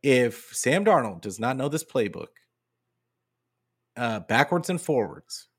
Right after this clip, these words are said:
at least as well as Trey Lance does, uh, then I don't think this is gonna be much of a competition.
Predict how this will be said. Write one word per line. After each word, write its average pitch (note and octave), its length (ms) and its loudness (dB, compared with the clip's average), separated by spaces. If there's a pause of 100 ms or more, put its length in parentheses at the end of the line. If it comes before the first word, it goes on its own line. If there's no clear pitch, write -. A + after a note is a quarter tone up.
(520)
at C3+ 160 4
least F3+ 320 2
as A#2+ 160 2
well A2+ 420 -2 (320)
as A#2 380 6
Trey B2+ 260 2
Lance D3+ 300 2
does, - 400 -12 (1400)
uh, A2 320 0 (440)
then A#2 520 -2 (580)
I B2 180 4
don't B2+ 300 -2
think B2+ 160 -2
this A#2+ 180 -4
is G#2+ 120 -6
gonna A#2 180 0
be A2 120 -2
much G#2+ 200 -4
of A2 80 -2
a G#2 60 -4
competition. - 640 -8